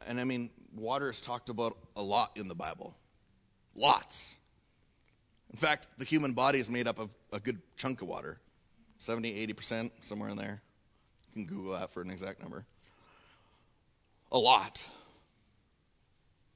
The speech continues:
And to hear the Lord say that, "I want to hover over people.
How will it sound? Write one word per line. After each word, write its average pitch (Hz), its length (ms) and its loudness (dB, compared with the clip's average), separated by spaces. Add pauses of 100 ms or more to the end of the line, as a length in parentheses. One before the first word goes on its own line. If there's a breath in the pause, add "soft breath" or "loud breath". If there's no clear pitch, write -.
(400)
And 139 100 0
to 147 40 0
hear 196 320 6
the 160 80 2
Lord 165 260 6
say 175 280 4
that, 123 180 -2 (680)
"I 131 80 -8
want 165 240 -4
to 143 40 -8
hover 131 380 -2
over 101 240 -6
people. 87 400 -16